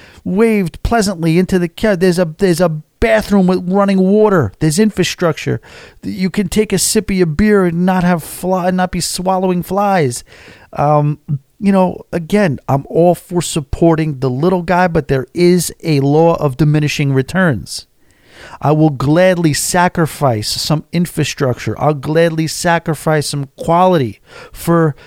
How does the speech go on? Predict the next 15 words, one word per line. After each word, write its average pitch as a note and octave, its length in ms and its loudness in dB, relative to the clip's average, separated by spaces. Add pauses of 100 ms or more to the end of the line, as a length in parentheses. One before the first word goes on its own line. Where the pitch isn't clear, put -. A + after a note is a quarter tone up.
(100)
the C#3+ 220 2
charm E3+ 800 2
of C3+ 300 -2
just - 480 -2
a D3 80 0
non-corporate D3 880 0
scenario, C#3 680 0 (260)
but C#3+ 160 0
they F#3 120 2
gotta F3+ 220 0
deliver D3+ 480 0
back E3 320 0
at B2 100 -2
least D3+ 280 -2
something. E3+ 480 -2